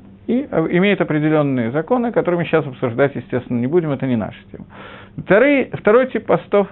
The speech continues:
это Таанит Цибур, общественный пост. Общественные посты делятся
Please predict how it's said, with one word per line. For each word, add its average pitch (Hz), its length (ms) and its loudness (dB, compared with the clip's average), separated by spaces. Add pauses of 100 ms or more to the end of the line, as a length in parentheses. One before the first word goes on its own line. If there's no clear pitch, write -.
это 156 220 0
Таанит 170 480 0 (320)
Цибур, 170 280 0 (380)
общественный 113 640 0
пост. - 220 -16 (420)
Общественные 220 600 0
посты 196 480 0
делятся 175 680 0